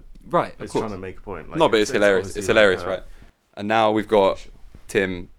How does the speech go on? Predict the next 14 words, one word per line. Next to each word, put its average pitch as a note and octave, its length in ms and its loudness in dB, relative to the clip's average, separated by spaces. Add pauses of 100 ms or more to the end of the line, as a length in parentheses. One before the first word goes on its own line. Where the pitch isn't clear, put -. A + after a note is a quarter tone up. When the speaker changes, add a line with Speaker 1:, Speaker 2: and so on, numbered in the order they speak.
(380)
Speaker 1:
if - 160 -18
you've F2 180 -16
watched - 280 -16
all E2 140 -16
this E2 160 -16
shit - 320 -16
and - 100 -20
seen - 260 -20
how F#2+ 140 -20
much - 180 -20
evil - 280 -20
stuff - 300 -20
he's - 120 -20
done, - 220 -20